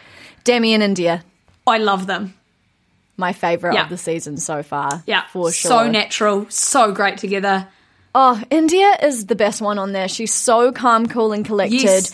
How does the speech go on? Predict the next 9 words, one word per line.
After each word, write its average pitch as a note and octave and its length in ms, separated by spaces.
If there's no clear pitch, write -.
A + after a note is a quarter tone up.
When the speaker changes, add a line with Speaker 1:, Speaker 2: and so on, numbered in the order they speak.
Speaker 1:
She's A3+ 280
so A#3 220
mature B3+ 460
when G#3+ 140
it F#3+ 80
comes G#3 240
to G#3+ 80
having A3 260
conversations. G3 1040